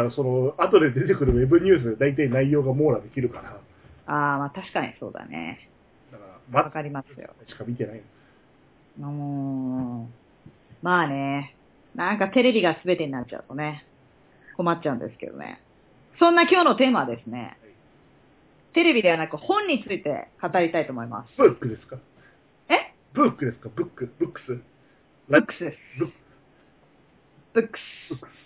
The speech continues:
Speaker 1: ウップス。
Speaker 2: い、ウップスじゃないです。ブックスです。
Speaker 1: はい、はい。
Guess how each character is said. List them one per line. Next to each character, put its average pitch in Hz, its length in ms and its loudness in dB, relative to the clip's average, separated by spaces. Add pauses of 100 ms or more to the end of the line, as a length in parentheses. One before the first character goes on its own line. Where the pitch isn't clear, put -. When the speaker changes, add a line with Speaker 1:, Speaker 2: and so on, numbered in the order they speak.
(160)
Speaker 1:
ウ 392 60 12
ッ 330 40 12
プ - 80 -12
ス。 - 360 -20
Speaker 2:
い、 - 100 -12 (540)
ウ 311 60 2
ッ 240 40 -2
プ - 120 -10
ス 185 100 -10
じ 170 60 0
ゃ 160 40 2
な 151 100 -2
い - 20 -6
で 135 100 -10
す。 - 120 -20
ブ 214 80 2
ッ 214 80 -2
ク - 80 -16
ス - 80 -20
で - 80 -16
す。 - 40 -20 (240)
Speaker 1:
は 107 60 -4
い、 - 100 -8 (140)
は - 100 -18
い。 - 40 -18